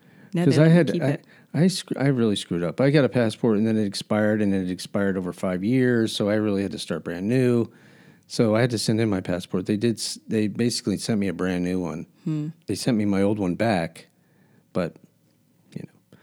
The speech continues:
Speaker 1: Mm-hmm.
Speaker 2: I'm not a big traveler. I mean, I can see, you know, there's people that are all over the world and they get all these stamps, and I think that really is important. But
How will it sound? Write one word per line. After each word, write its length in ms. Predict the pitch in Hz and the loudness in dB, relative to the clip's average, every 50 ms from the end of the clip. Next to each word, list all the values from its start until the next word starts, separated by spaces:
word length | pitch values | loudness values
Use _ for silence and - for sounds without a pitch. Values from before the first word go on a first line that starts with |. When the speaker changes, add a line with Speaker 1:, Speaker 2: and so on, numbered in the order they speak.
| _ - - - 156 151 | _ -20 -12 -8 -6 0
Speaker 1:
Mm-hmm. 80 | 147 156 | 2 4
Speaker 2:
I'm 100 | 160 139 | 6 6
not 140 | 107 76 73 | 4 2 -2
a 40 | - | -6
big 160 | - 85 80 | -8 -10 -10
traveler. 420 | - - 78 78 80 82 82 82 | -8 -6 -6 -4 -4 -4 -2 0
I 60 | 92 | 2
mean, 160 | 104 110 104 107 | 2 2 2 2
I 80 | 120 | 2
can 160 | 120 - 107 | 0 0 -2
see, 140 | - - 120 104 | 0 0 2 2
you 100 | 101 104 | 2 2
know, 120 | 101 92 | 2 0
there's 160 | 90 101 101 - | 0 -2 -4 -2
people 300 | - - 98 - 101 90 | -4 -4 -4 -2 -4 -4
that 100 | 82 82 | -2 -2
are 100 | 85 87 | -2 -2
all 160 | 90 92 90 90 | -2 -2 -2 -2
over 140 | 90 95 | -2 -4
the 100 | 90 87 | -4 -4
world 260 | 90 90 87 85 85 - | -4 -4 -4 -4 -4 -4
and 80 | - | -6
they 80 | 90 95 | -6 -6
get 160 | - 104 95 | -6 -6 -6
all 160 | 87 87 90 92 | -4 -6 -4 -4
these 200 | 101 98 80 - | -4 -4 -4 -6
stamps, 440 | - - 87 87 90 90 - - | -8 -8 -8 -6 -6 -8 -8 -8
and 80 | - 95 | -8 -8
I 60 | 92 92 | -8 -6
think 220 | - 104 101 98 | -6 -8 -8 -4
that 180 | - 95 90 98 | -4 -6 -6 -4
really 240 | - 95 92 90 | -4 -4 -4 -4
is 120 | 92 90 95 | -4 -4 -6
important. 480 | - 85 - - 95 95 98 98 98 - | -8 -8 -8 -8 -8 -8 -8 -8 -8 -6
But 180 | - - 170 | -6 -6 -6